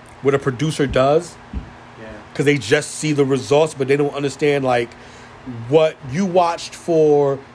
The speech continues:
Speaker 1: twenty to thirty minutes took, like, a week or a couple of weeks to put together, to map out, to get everything perfect. And that's not even thinking about the post-editing stuff after you get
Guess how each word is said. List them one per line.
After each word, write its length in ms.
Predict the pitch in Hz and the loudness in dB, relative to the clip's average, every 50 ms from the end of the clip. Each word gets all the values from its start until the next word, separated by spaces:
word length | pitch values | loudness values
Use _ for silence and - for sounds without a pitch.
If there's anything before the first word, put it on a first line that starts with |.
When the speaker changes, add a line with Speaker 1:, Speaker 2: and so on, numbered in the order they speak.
| - - - - | -20 -20 -18 -10
Speaker 1:
twenty 300 | - - 180 170 170 165 | -4 0 0 0 2 0
to 80 | 160 156 | -2 -2
thirty 340 | 160 - 165 156 156 160 | 0 2 2 2 2 0
minutes 600 | 151 151 156 151 139 135 120 117 - - - - - - - - - - - - - - - - - - - | 0 2 2 2 2 2 -2 -4 -8 -12 -14 -14 -16 -20 -20 -20 -20 -20 -20 -20 -20 -20 -20 -20 -20 -16 -6
took, 220 | - - 185 185 - | -2 0 0 0 0
like, 160 | 147 139 135 | 0 -2 -2
a 60 | 139 | -2
week 460 | 131 127 127 131 143 165 165 156 - - - - - - - | -6 -6 -6 -4 -2 -2 -2 -2 -4 -10 -18 -20 -16 -4 0
or 100 | 156 135 | 2 2
a 60 | 131 | 2
couple 320 | - - 160 143 - 147 147 | 2 0 -2 0 0 0 0
of 100 | 135 135 | 0 0
weeks 240 | 143 131 131 - - - - - - - - | -2 -2 -2 -6 -10 -18 -20 -20 -20 -14 -10
to 80 | - 127 | -10 -6
put 300 | - - 160 156 151 - | 0 2 2 2 0 -2
together, 880 | 147 135 123 147 139 135 127 120 127 131 127 123 123 123 120 120 117 - - - - - - - | -8 -2 0 2 2 2 0 0 0 2 4 4 4 4 2 2 -2 -4 -10 -20 -20 -20 -12 -6
to 120 | - 135 | -6 -6
map 500 | 120 123 131 147 151 147 143 139 - - | -4 -2 0 0 0 0 0 -2 -2 0
out, 380 | 147 139 135 131 131 120 - - | 0 2 2 0 -2 -6 -10 -12
to 80 | 135 | -10
get 160 | 123 135 135 | -8 -6 -4
everything 320 | 135 139 135 131 131 131 131 | -4 -4 -4 -4 -6 -8 -6
perfect. 400 | 127 - 160 147 147 147 120 - | -2 0 0 0 0 -2 -4 -2
And 60 | 143 | 0
that's 120 | 175 180 | 0 0
not 120 | 202 196 180 | 0 0 0
even 260 | 170 151 147 147 139 | 0 -2 -4 -4 -4
thinking 500 | - - 190 202 190 175 151 139 135 131 - - - - - - - - - | -2 -2 -2 -2 0 -2 -2 -2 -2 -6 -10 -16 -20 -20 -20 -20 -12 -8 -6
about 340 | 131 120 139 135 127 123 - - 127 117 - - - - - | -2 2 2 2 2 2 -2 -6 -14 -16 -16 -18 -10 -4 0
the 100 | 139 123 | 0 0
post-editing 840 | - - 175 175 165 165 - 139 131 123 123 113 107 98 95 101 101 - - - - - | 2 2 2 2 2 0 -2 -2 -2 -2 -2 -2 -4 -6 -8 -12 -16 -20 -20 -20 -20 -18
stuff 400 | - - - - - 135 127 127 - | -14 -14 -4 0 2 2 2 2 -2
after 460 | 135 147 147 160 160 160 - 156 143 | 0 0 0 0 0 -2 -2 0 0
you 220 | 135 131 127 131 131 | 0 0 -2 -2 -2
get 300 | 123 135 131 123 120 | 0 0 0 0 0